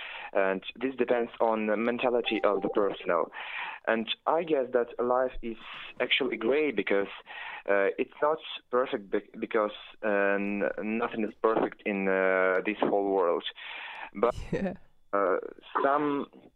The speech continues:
Speaker 1: uh, rays, uh, of good sometimes happen.
Speaker 2: What, what is, what is, what, what do you like? What do you admire about your life?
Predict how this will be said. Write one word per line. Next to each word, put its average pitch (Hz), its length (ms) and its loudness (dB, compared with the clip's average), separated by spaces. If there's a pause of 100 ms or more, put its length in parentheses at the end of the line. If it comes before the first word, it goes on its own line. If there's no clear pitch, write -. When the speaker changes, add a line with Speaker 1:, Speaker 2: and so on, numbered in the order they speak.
(720)
Speaker 1:
uh, 98 400 4 (160)
rays, 147 380 0 (520)
uh, 95 840 0
of 104 60 -2 (160)
good 120 280 0 (840)
sometimes 110 520 0 (340)
happen. 95 440 -4 (840)
Speaker 2:
What, 247 220 8
what 392 180 12 (120)
is, 381 220 0
what 320 200 10
is, 392 340 6
what, 262 220 4
what 381 160 10
do 370 80 10
you 349 200 8 (240)
like? 233 240 8
What 240 160 8
do 277 80 6
you 277 60 10
admire 262 540 10
about 208 400 8
your 202 100 4
life? 165 460 0